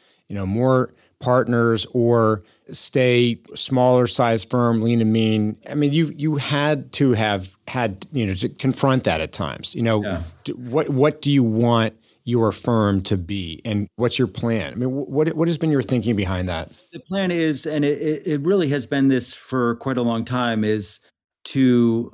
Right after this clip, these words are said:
Speaker 2: basically to offshoot, delegate everything that I don't love, love doing, and, and just finding the stuff that I love to do.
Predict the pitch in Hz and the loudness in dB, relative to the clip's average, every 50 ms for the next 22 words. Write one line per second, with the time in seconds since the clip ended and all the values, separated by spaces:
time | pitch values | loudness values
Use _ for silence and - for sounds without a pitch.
0 | - - - 151 175 196 196 220 208 214 165 156 143 135 127 123 131 135 - - | -10 -6 -2 2 2 2 2 0 -2 0 0 0 2 2 2 0 -2 -4 -4 -4
1 | 143 143 143 147 139 - - - - - - - 143 143 135 127 120 - - 127 | -4 -2 -2 -4 -4 -8 -14 -16 -12 -12 -6 -2 2 2 4 2 2 0 -4 -4
2 | 147 147 151 151 156 139 123 139 135 135 - 143 151 147 156 151 135 151 147 139 | -2 0 0 2 0 2 2 2 0 0 -2 -2 -2 -2 0 -2 0 2 2 4
3 | 135 127 127 123 120 120 117 123 120 123 117 120 113 110 104 - - 131 123 113 | 4 4 4 2 0 0 0 0 -2 -2 -2 -2 -4 -4 -4 -8 -6 -4 -4 -4
4 | 95 92 117 104 98 95 92 95 - 131 123 131 131 - 156 151 135 - - - | -2 -2 -2 -2 -2 -4 -4 -4 -2 0 0 0 0 0 0 0 0 0 -2 -4
5 | - 180 190 202 208 208 196 165 151 - - 160 143 - - 135 127 127 123 123 | -4 -2 0 2 2 2 2 0 0 -2 -4 -6 -6 -4 -4 -2 -2 -2 -2 -2
6 | 123 117 113 - 120 104 107 117 110 104 98 92 | -2 -4 -4 -6 -8 -4 -2 0 0 0 0 -2